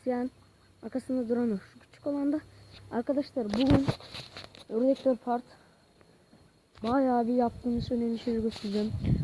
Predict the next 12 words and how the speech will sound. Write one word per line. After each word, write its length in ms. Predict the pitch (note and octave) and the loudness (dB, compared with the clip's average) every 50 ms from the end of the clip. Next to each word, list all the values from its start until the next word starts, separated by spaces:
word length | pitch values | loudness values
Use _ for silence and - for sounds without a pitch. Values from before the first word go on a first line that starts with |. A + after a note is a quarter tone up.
| - - | 0 -2
Arkadaşlar 420 | G#3+ A3+ B3+ B3+ B3+ A#3 B3+ A#3 | 0 2 2 2 2 2 0 0
birincisi 520 | A#3 B3 B3 A#3+ A#3+ A#3+ - B3 B3 B3 - - - - - - - - - - - - | 0 0 -2 -2 -2 -2 0 0 0 0 0 -4 -6 -8 -10 -10 -10 0 0 0 0 2
ördeklere 640 | A3+ A#3 A3 B3+ A#3+ - - B3+ A#3+ A3+ A3+ A3+ A#3+ - - - - - - - - - - - - - - - - - | -2 0 2 0 -2 2 2 2 4 4 2 0 -2 -6 -12 -16 -16 -18 -18 -10 2 4 4 4 4 -2 -8 -8 -8 -4
havuz 380 | - A3 A3+ A#3 B3 B3 A3+ A3 | -2 0 0 0 0 -2 -2 0
yaptık 320 | A3+ G#3 G3+ - - G3 - - | -2 -2 -2 -4 -12 -14 -10 -6
en 100 | G3+ G3+ | -4 -4
önemlisinden. 720 | G3+ G3 G3 F#3+ F#3 F#3 F#3 - - - F#3 F3 F3+ F#3+ - - - - - - - - | -2 -2 -2 -4 -4 -6 -8 -10 -12 -12 -10 -10 -10 -12 -12 -16 -20 -20 -20 -20 -14 -8
Şu 60 | A#3 | -6
an 100 | A3 G#3+ | -6 -6
kirli 300 | - - A#3+ G#3+ A3+ G#3+ | -4 -4 -4 -4 -2 -2
görünüyor 260 | A3 A3+ G#3+ G#3+ G#3 | -2 -2 -2 -2 -4
arkadaşlar. 480 | G3+ - - - - - - - G#3+ | -4 -6 -6 -6 -6 -6 -6 -8 -12